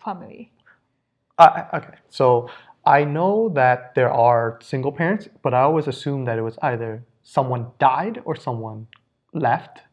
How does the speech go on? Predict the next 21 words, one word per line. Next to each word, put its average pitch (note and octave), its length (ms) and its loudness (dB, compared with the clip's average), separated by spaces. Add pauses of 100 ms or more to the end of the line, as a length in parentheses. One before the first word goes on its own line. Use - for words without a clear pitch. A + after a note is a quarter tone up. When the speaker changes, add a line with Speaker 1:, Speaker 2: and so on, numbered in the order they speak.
(680)
Speaker 2:
or A2+ 420 -4
Speaker 1:
Yeah, A2+ 100 -6
it's - 260 -16
Speaker 2:
someone B2+ 240 -4
abandoned, B2+ 440 0
right? D3+ 300 -4
Speaker 1:
Yeah. G3+ 160 -14 (460)
Speaker 2:
But C#3+ 100 0
it D3 60 8
was C#3+ 100 2
ne-, C#3 140 -6
I D3 180 -2
never F3+ 240 -4
knew C#3 240 -4
about A2 220 -4
how A2+ 300 -4 (460)
two F3+ 140 0
dads, B2+ 300 -2 (120)
two C#3+ 120 -8
moms, A2+ 320 -8
or A#2 260 -4